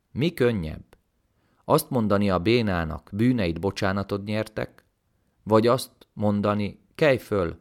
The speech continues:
fogd ágyadat, és járj'? Tudjátok meg tehát, hogy az emberfiának van hatalma a földön a bűnök megbocsátására.”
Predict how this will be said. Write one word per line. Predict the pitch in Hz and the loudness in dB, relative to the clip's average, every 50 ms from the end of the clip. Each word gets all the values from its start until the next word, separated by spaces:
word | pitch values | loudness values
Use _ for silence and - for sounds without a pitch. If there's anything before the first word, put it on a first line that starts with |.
| _ _ _ _ _ _ | _ _ _ _ _ _
fogd | - - 131 120 101 98 | -6 -2 -2 -2 0 -2
ágyadat, | 82 92 92 90 87 95 98 95 107 120 - - - _ - | -2 0 0 0 0 0 0 0 -2 -4 -6 -10 -20 _ -6
és | - 98 95 - - | -4 -4 -4 -4 -4
járj'? | 110 95 87 82 76 73 - 73 73 76 _ _ _ _ _ _ _ _ _ _ _ _ _ _ _ _ _ _ _ _ | -4 -4 -4 -4 -6 -8 -10 -14 -18 -18 _ _ _ _ _ _ _ _ _ _ _ _ _ _ _ _ _ _ _ _
Tudjátok | - 95 92 92 95 95 90 - - 87 - - | -6 -4 -2 0 0 0 0 0 -2 -4 -4 -2
meg | 98 101 101 - | -2 -4 -4 -2
tehát, | - 104 98 98 98 95 90 - - - _ _ _ _ _ _ _ _ _ | -2 -2 2 2 2 2 0 -2 -8 -20 _ _ _ _ _ _ _ _ _
hogy | - - 123 | -6 -2 0
az | 127 123 | 0 0
emberfiának | - - 147 143 131 127 117 104 - 123 120 113 107 104 101 98 - | 0 0 0 2 2 2 2 2 2 2 4 4 4 4 2 0 0
van | 123 135 143 135 | 0 0 0 2
hatalma | 120 120 117 - 117 104 98 95 95 92 90 | 0 -2 -2 0 2 2 2 2 2 0 0
a | 87 | 0
földön | - - 120 120 113 110 110 107 | 0 0 0 2 2 2 0 0
a | 104 98 | 0 -2
bűnök | 101 107 98 85 80 78 73 - - | -2 -2 -2 -2 -2 -6 -8 -8 -8
megbocsátására.” | 85 82 80 76 80 80 78 - - 80 78 - - 78 76 73 - - 78 80 80 78 76 73 - | -6 -6 -6 -6 -6 -8 -6 -4 -6 -6 -6 -6 -6 -8 -8 -8 -8 -8 -8 -8 -8 -8 -10 -10 -12